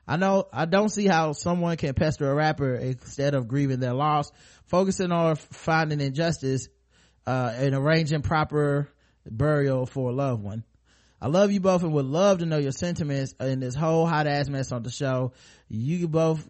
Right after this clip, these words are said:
give my mayonnaise life <laughs> meaning. Love, Anonymous." Um, I will just say this. I personally don't think this is real. Not the, the boy dying, but them requesting T I to show up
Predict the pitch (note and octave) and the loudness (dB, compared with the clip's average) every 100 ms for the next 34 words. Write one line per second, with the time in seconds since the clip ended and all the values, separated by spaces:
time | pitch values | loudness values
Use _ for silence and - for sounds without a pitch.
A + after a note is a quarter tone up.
0 | A#2+ B2 D3 C#3+ C#3 C3+ C3+ C#3 C3+ C3+ | -10 -2 0 0 -2 -2 -2 -2 -2 -2
1 | C3 B2 A#2+ C3 D3 C#3+ C#3+ C#3 A#2+ - | -2 -2 -2 -2 0 0 0 -2 -4 -10
2 | - A#2 A2+ B2+ C3+ C3 A2 A2 A#2 G#2+ | -14 -12 -6 -4 -2 -2 -4 -6 -4 -6
3 | F#2 A#2 - - _ _ _ _ _ _ | -8 -10 -14 -20 _ _ _ _ _ _
4 | _ - D#3+ D#3+ D#3+ D3 C#3 C3 B2 _ | _ -4 0 2 2 0 -2 -6 -8 _
5 | _ _ _ _ _ _ _ - G3 C4 | _ _ _ _ _ _ _ 0 2 4
6 | G#3 F#3 - C3 C3+ B2 A2 - _ - | 4 2 0 -2 0 -2 -4 -8 _ -8
7 | C#3 F3 F#3 - F3 E3+ E3 E3 D#3+ D#3 | 0 2 2 2 0 0 -2 0 0 0
8 | D3+ - A2+ A2+ C#3 C#3 A#2 C3+ B2+ B2 | -4 -10 -14 -6 -4 -4 -6 -6 -6 -6
9 | A2 _ - B2 A2+ G#2 G2+ A#2+ C3+ D3 | -10 _ -8 -8 -6 -6 -4 -2 0 -2
10 | E3 _ _ _ _ _ _ _ _ - | -4 _ _ _ _ _ _ _ _ -4
11 | D3 F#3+ D3+ C3+ C3 A#2 A#2 - A#2 G#2+ | 2 4 2 0 -2 -2 -4 -6 -6 -4
12 | A#2+ C#3 A#2+ G#2+ G#2 G#2 G2 B2 A#2 G#2 | -2 0 0 -4 -4 -4 -2 -2 -2 -6
13 | - _ - - _ G#2 B2 C#3+ D3+ D3 | -10 _ -20 -20 _ -14 -4 0 2 0
14 | - D3+ C#3+ - C3+ D3 D3 C3 B2+ - | -2 -2 -2 -4 -8 -2 -2 0 -4 -2
15 | C3 B2+ B2+ B2 | -2 0 0 -2